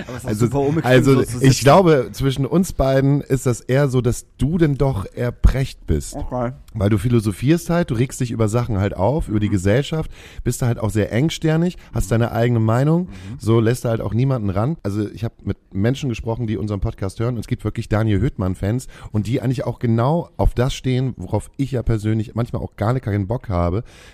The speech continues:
Speaker 2: dass du mir sozusagen ins We-, Wort fällst,
Speaker 1: Mhm.
Speaker 2: brüllst wie ein Hund,
Speaker 1: Mhm.
Speaker 2: der, dem man halt gerade seinen Knochen weggenommen hat und mich halt anschreist, das, und auf so einer vollkommen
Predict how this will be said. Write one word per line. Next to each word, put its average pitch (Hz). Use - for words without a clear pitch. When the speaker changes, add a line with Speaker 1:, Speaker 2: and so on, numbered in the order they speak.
Speaker 2:
dass -
du 123
mir 113
sozusagen 104
ins 92
We-, 92
Wort 87
fällst, 117
Speaker 1:
Mhm. 147
Speaker 2:
brüllst 139
wie 104
ein 101
Hund, 135
Speaker 1:
Mhm. 151
Speaker 2:
der, 104
dem 101
man 113
halt 107
gerade 107
seinen 98
Knochen 127
weggenommen 92
hat 101
und 98
mich 117
halt 110
anschreist, 107
das, 98
und 110
auf 101
so 110
einer 107
vollkommen 131